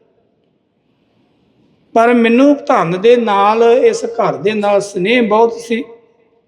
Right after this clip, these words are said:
ਤੇ ਮੈਂ ਆਪਣੇ ਭੈਣਾਂ ਭਰਾਵਾਂ ਨੂੰ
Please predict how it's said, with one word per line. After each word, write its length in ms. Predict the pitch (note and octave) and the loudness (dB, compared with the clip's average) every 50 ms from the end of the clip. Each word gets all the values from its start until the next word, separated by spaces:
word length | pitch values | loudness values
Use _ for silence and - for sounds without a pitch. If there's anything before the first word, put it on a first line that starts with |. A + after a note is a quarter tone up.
| _ _ _ _ _ _ _ _ _ _ _ _ _ _ _ _ _ _ _ _ _ _ _ _ _ | _ _ _ _ _ _ _ _ _ _ _ _ _ _ _ _ _ _ _ _ _ _ _ _ _
ਤੇ 80 | - G3 | -2 0
ਮੈਂ 240 | F#3+ G#3+ A3+ B3+ C#4+ - - | 2 2 0 0 -2 -2 -2
ਆਪਣੇ 440 | A#3 A#3 A#3 - - C4 C4 C4 | -2 -2 -2 -2 -2 -2 -2 -2
ਭੈਣਾਂ 480 | B3+ C4 - A3+ F3 D#3+ F3 G3+ A3 A#3 | -2 -2 -4 -4 -4 -2 -2 -2 -2 -2
ਭਰਾਵਾਂ 600 | A#3 A3+ - A#3 G#3+ F#3+ E3 D#3 D#3+ F3+ G#3+ A#3+ | -2 -2 -2 0 0 0 0 0 0 0 2 2
ਨੂੰ 320 | B3 A3+ F3 C#3 B2+ - | 2 0 0 -4 -6 -12